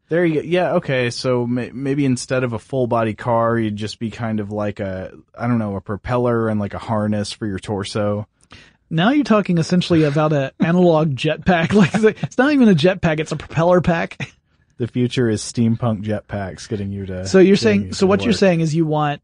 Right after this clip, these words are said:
Speaker 2: you want an outboard boat motor <laughs> attached to your back while a balloon gives you lift. That's what you want?
Speaker 1: I'm, I'm thinking about the future,
Speaker 2: So
Speaker 1: Jonathan. I don't
Speaker 2: I,
Speaker 1: know what you're thinking
Speaker 2: I
Speaker 1: about.
Speaker 2: assume a top hat and monocle are also standard issue, right?
Speaker 1: I, I don't say can't.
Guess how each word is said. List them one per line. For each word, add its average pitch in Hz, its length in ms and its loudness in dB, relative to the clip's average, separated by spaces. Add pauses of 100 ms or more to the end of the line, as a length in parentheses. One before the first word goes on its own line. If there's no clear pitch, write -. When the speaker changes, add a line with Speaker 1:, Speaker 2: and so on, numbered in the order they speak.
Speaker 2:
you 170 180 0
want 147 520 -2
an 139 360 -6
outboard 165 840 2 (320)
boat 165 380 2
motor 147 560 2
<laughs> - 40 -10
attached 180 440 0
to 202 100 4
your 170 180 6
back 147 560 0 (360)
while 170 180 4
a 175 60 4
balloon 185 500 8
gives 170 220 4
you 175 100 6
lift. 151 560 0 (240)
That's 165 160 -2
what 175 100 2
you 196 120 4
want? 220 260 2 (160)
Speaker 1:
I'm, 123 300 -4 (320)
I'm 160 260 4
thinking 190 280 0
about 107 180 0
the 104 80 -8
future, 123 400 -4
Speaker 2:
So 95 160 2
Speaker 1:
Jonathan. 101 300 -4
I 120 100 2
don't 160 60 4
Speaker 2:
I, 170 40 4
Speaker 1:
know 151 120 4
what 123 200 0
you're 113 140 2
thinking 110 200 -4
Speaker 2:
I 185 100 0
Speaker 1:
about. - 0 - (100)
Speaker 2:
assume 285 260 0
a 202 80 4
top - 360 -4
hat 180 180 2
and 151 100 -2
monocle 151 460 0
are 135 160 -2
also 151 240 0
standard 139 420 -2
issue, 135 340 -4
right? 160 420 2
Speaker 1:
I, 160 160 0
I 220 40 2
don't 175 300 -2
say 135 400 2
can't. - 680 -12